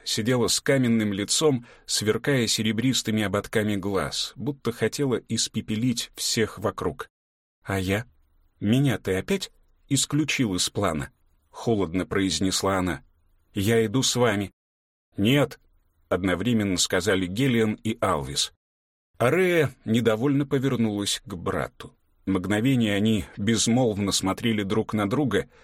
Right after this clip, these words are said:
отчего между ними повисло какое-то особое напряжение. «Любимая, королева должна оставаться в городе, иначе это вызовет подозрение», добавил Гелиан спокойно, но непреклонно.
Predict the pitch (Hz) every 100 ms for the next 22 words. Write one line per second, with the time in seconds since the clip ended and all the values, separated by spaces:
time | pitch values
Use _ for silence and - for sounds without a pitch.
0 | - - - - - 123 139 117 92 101
1 | 123 135 101 98 117 - 98 - - 117
2 | 104 - - - - _ _ - - -
3 | 151 107 113 107 101 107 113 104 95 73
4 | 65 - _ _ _ _ _ _ _ _
5 | - 143 143 95 76 64 58 - - _
6 | - 113 110 113 131 92 85 82 85 95
7 | 104 - 92 90 95 - - 80 71 -
8 | 92 90 85 95 80 71 - - _ _
9 | _ - 107 95 90 90 85 92 98 90
10 | 85 - - 101 92 110 147 78 60 -
11 | _ _ - 104 98 87 85 85 107 117
12 | 95 78 - _ - - - - 92 -
13 | 139 104 85 90 87 87 85 104 - 110
14 | 85 64 60